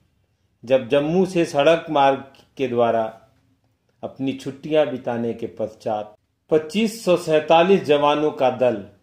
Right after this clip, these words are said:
श्रीनगर अपनी ड्यूटी पर लौट रहा था। एक सिरफिरे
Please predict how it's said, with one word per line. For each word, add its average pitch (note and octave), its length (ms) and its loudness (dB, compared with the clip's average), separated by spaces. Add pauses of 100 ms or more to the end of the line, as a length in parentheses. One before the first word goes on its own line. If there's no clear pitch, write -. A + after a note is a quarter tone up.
(840)
श्रीनगर D#3+ 640 2 (400)
अपनी D3+ 300 -6
ड्यूटी D#3 400 -2
पर E3 200 2
लौट C3+ 300 4
रहा A#2+ 240 0
था। F#2+ 360 -14 (3250)
एक D3+ 440 -2 (1500)
सिरफिरे E3 960 2